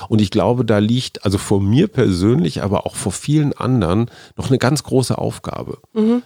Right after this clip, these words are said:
Speaker 1: Ich war kurz mal im Krankenhaus diese Woche, hab mit einer Krankenschwester geredet und da ging's auch so ein bisschen um Corona und sowas und sie sagte auch, ey, das mit der Klatscherei, ey, das ist alles eher ein bisschen peinlich, weil das auch nach ein paar Tagen
Speaker 2: Mehr
Speaker 1: dann wieder
Speaker 2: Personal und besser bezahlt, oder?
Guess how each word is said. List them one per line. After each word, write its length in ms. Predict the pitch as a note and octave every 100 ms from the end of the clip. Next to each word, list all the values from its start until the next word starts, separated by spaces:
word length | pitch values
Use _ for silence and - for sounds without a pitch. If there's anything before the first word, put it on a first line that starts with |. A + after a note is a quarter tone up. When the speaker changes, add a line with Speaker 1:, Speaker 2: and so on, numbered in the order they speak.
| -
Speaker 1:
Ich 160 | A2
war 320 | A2+ B2 B2 - - -
kurz 240 | - D3+
mal 120 | B2+ G#2+
im 100 | F#2
Krankenhaus 580 | G#2 B2 D3+ D3+ D3+
diese 320 | - C#3+ C3 B2
Woche, 200 | C#3 C#3
hab 180 | G2
mit 80 | G2
einer 80 | D2+
Krankenschwester 840 | - - F#2+ C3+ - C#3 C3+ C#3 C#3
geredet 680 | B2 - A#2+ C3 F#3+ - - - -
und 140 | A2+
da 80 | A2
ging's 260 | G2 G#2 G2
auch 220 | G#2 A2+
so 100 | -
ein 100 | B2+
bisschen 420 | B2 - B2+ B2
um 340 | G2 F#2 G#2 G2+
Corona 540 | - - F2+ A#2+ C3 A2+
und 180 | F#2
sowas 220 | G2 G2+ G2+
und 180 | G2
sie 80 | F2+
sagte 320 | E2+ F2+ -
auch, 160 | F2+ -
ey, 160 | G2 F#2
das 180 | E2
mit 140 | F#2+ F2+
der 100 | F#2
Klatscherei, 840 | - G2+ - G2 - D#2 F2 F#2+
ey, 80 | -
das 200 | F2+ E2+
ist 140 | - -
alles 420 | - G2 F#2+ - _ _
eher 180 | A2+ G#2+
ein 120 | A#2
bisschen 320 | A2 G#2 G2+ F2
peinlich, 560 | - A#2+ G#2+ G#2 - -
weil 400 | F2+ F#2+ F#2+ F#2+
das 400 | F2+ E2 - -
auch 160 | F#2
nach 100 | F#2+
ein 100 | F#2
paar 180 | - F2+
Tagen 220 | F#2 F2
Speaker 2:
Mehr 80 | F2+
Speaker 1:
dann 120 | F2+
wieder 120 | F#2 F#3+
Speaker 2:
Personal 580 | F3 F3 E3+ E3 F3+
und 140 | A#3 -
besser 240 | A3+ -
bezahlt, 540 | A#3+ B3 - G#3+ D3
oder? 40 | -